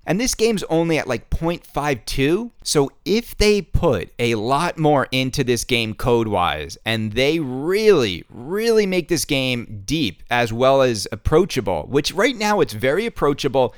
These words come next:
but the game does get stale pretty quickly, and that's why we've seen so many people who have received Big Lebowski pass it on. It's really because the code just is too shallow. Like, after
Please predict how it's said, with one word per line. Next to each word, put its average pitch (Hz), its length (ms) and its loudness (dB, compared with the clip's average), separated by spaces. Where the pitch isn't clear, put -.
but 143 140 -2
the 170 80 2
game 156 400 -2
does 139 360 -2
get 131 240 -2
stale 120 400 -2
pretty 117 320 -2
quickly, 107 480 -2
and 104 160 -4
that's 143 260 -6
why 147 180 2
we've 143 160 0
seen 135 240 -4
so 143 280 -2
many 131 220 -2
people 117 380 0
who 123 160 0
have 98 260 2
received 156 560 -2
Big 113 160 2
Lebowski 104 640 0
pass 147 420 -2
it 123 80 -2
on. 113 440 0
It's 170 160 0
really 294 280 0
because 220 260 -2
the 160 80 -2
code 196 400 -2
just - 160 -4
is - 140 -6
too - 300 -6
shallow. 170 540 0
Like, 101 260 -2
after 165 580 -2